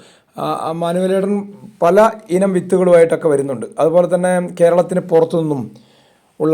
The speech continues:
ആളുകൾ വരുന്നുണ്ട്. ഇത് നമ്മുടെ മുഹമ്മദ് അലീൻ്റെ മുട്ടിൽ മുഹമ്മദ് അലീൻ്റെ കളക്ഷനിലുള്ള കുരുമുളക്, പല ഇതുണ്ടല്ലേ, മുന്തിരി മുണ്ടിയുണ്ട്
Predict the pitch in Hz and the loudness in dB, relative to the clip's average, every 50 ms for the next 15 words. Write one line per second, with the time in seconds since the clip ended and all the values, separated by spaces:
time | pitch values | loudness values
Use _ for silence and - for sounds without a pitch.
0 | 156 151 151 151 151 147 143 143 139 143 139 139 139 139 170 202 226 220 - 165 | 4 4 4 4 2 2 2 2 2 0 -2 -4 -4 -4 -2 -4 -4 -4 -6 -4
1 | 160 180 175 175 180 180 175 175 185 185 190 190 190 190 185 185 185 180 170 170 | -4 -2 -2 0 0 0 2 2 2 4 4 4 4 4 4 2 2 0 0 -2
2 | 165 - 185 180 175 170 170 170 170 175 180 180 175 175 170 170 170 170 170 - | -2 -2 -2 -2 0 2 0 2 2 2 2 2 2 0 0 0 0 0 -2 -2
3 | 165 156 147 147 - 156 151 139 131 131 123 110 127 120 117 107 101 92 92 90 | -2 -4 -4 -4 -6 -6 -4 -2 -2 -2 -2 -2 -4 -4 -6 -6 -6 -6 -8 -10
4 | - - _ _ _ _ _ _ _ _ _ _ _ _ _ _ _ _ _ _ | -14 -18 _ _ _ _ _ _ _ _ _ _ _ _ _ _ _ _ _ _
5 | _ - 156 156 156 151 151 - - 151 151 143 123 120 113 101 95 - - _ | _ -2 0 2 2 0 -2 -4 -6 -4 -4 -4 -4 -4 -6 -8 -10 -12 -16 _
6 | _ _ _ - 143 151 143 143 143 135 131 127 123 120 123 117 113 110 160 | _ _ _ -12 -10 -6 -4 -2 -2 -2 -2 -4 -4 -4 -4 -6 -4 -4 -6